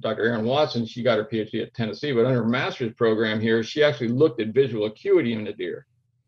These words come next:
And it turns out that they probably see somewhere around a, a twenty forty, twenty sixty, maybe even worse. They'd almost have to wear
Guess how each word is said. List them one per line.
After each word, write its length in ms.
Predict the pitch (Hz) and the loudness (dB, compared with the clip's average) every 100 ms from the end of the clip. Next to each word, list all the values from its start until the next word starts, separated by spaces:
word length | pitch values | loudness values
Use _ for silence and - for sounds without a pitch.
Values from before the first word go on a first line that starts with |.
| _ _ _ - | _ _ _ -2
And 80 | 123 | -2
it 160 | 117 | 0
turns 260 | 165 147 139 | -2 0 2
out 220 | 139 131 | 2 2
that 160 | 117 131 | 0 2
they 160 | 160 | 0
probably 480 | 170 - 160 151 135 | 0 -2 -2 -2 -4
see 220 | 131 143 | -4 -6
somewhere 640 | 120 - 147 175 175 160 147 | -6 -2 2 4 4 4 4
around 360 | 131 131 139 | 2 2 2
a, 160 | 127 127 - - | 2 0 -10 -4
a 180 | 101 104 - _ _ _ - | -2 -2 -4 _ _ _ -20
twenty 540 | - 143 139 135 127 - _ _ | -8 -4 -2 -2 -2 -10 _ _
forty, 320 | 143 151 147 | 6 6 4
twenty 280 | - 147 123 | -4 -4 -2
sixty, 560 | 117 - 147 - 147 131 | -4 0 0 2 -4 0
maybe 280 | 135 131 | 0 2
even 200 | 131 123 | 0 0
worse. 340 | 120 107 - - | 2 0 -2 -2
They'd 100 | 131 | 2
almost 340 | 160 151 - - | 2 2 0 0
have 140 | 123 | 0
to 60 | 123 | 0
wear 140 | 120 | -2